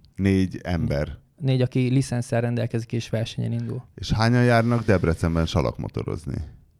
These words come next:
Speaker 2: De van
Speaker 1: Akkor
Speaker 2: egy
Speaker 1: ez
Speaker 2: pár fiatal, aki kezdő, most próbáljuk bevezetni ezt az utánpótlás képzést.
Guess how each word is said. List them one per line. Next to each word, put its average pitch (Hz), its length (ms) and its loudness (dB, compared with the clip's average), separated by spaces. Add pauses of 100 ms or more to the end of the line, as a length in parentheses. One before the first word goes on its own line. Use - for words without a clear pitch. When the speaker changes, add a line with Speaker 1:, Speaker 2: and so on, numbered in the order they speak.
(760)
Speaker 2:
De 175 80 -2
van 185 100 4
Speaker 1:
Akkor 165 60 6
Speaker 2:
egy 135 60 4
Speaker 1:
ez - 100 2
Speaker 2:
pár 135 180 2
fiatal, 147 400 0
aki 131 420 -2
kezdő, 139 340 0
most 139 180 0
próbáljuk 120 340 2
bevezetni 117 500 -2
ezt 117 200 -8
az 120 60 -2
utánpótlás 120 680 -2
képzést. 131 600 -2